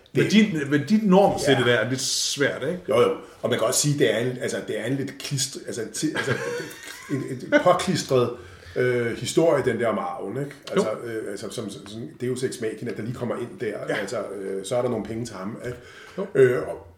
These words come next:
Speaker 1: hvor, altså, det er jo selvfølgelig et narrativt greb, H C Andersen laver for at få knyttet en,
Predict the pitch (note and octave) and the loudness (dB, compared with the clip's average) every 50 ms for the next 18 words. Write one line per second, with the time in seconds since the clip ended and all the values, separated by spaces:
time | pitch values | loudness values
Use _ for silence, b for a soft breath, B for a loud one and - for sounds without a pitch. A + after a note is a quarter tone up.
0 | _ - D3+ C#3+ C3+ - - - - - - A2+ A2 G2+ - - A#2+ G#2+ A2+ A#2 | _ -2 0 0 0 0 -4 -12 -14 -12 -10 -8 -8 -8 -6 -6 -4 -4 -2 2
1 | B2+ E3 F3+ C#3+ B2+ A#2 A#2+ D#3 E3 - - D3 C3 - - - C3+ C3+ C3+ C3+ | 6 6 6 8 8 8 8 8 6 6 4 2 0 0 2 4 4 4 4 4
2 | C#3+ - A#2+ A#2+ A2+ A2 G#2+ A2+ B2+ B2+ B2+ G#2+ G#2+ A2 B2 C3+ C3 C3 A#2+ - | 0 -6 -6 -6 -4 -2 -2 -2 -2 -2 -2 0 0 0 0 0 2 0 -2 -2
3 | - - - - C#3+ C3 C3 D#3+ D3+ A2+ G#2+ G#2+ | -2 -6 -4 2 2 4 4 4 2 0 -2 -4